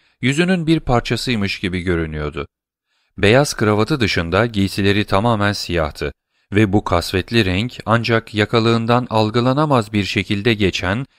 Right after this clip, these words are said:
ve fırçayla çizilmiş bir kan sızıntısı gibi görünen kırmızı nişanının ince kenar şeridiyle iki bölüme ayrılıyordu.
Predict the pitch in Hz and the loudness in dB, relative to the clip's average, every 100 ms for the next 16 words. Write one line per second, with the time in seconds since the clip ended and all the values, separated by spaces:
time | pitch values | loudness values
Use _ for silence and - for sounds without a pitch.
0 | _ 101 95 - 92 - 120 117 107 101 | _ 0 0 0 0 2 2 2 0 -2
1 | 92 101 110 - 117 104 - 127 143 - | -4 -2 -2 -2 -2 -2 -2 -4 -4 -6
2 | 110 110 104 107 143 117 92 92 95 87 | -4 -4 -4 -4 -4 -4 -4 -2 0 0
3 | 85 95 127 - _ - 120 139 139 151 | 0 -2 -2 -8 _ -2 0 0 0 0
4 | 131 - 110 101 98 107 - _ - 120 | -2 0 0 0 0 -2 -6 _ -4 -2
5 | 123 143 139 117 104 113 117 - 98 98 | 0 -2 0 -2 0 0 0 -2 0 0
6 | 101 87 92 107 110 - 113 101 90 90 | -2 0 0 0 -6 -6 -4 0 0 0
7 | 85 80 80 78 76 71 69 71 | -2 -2 -4 -4 -4 -6 -8 -14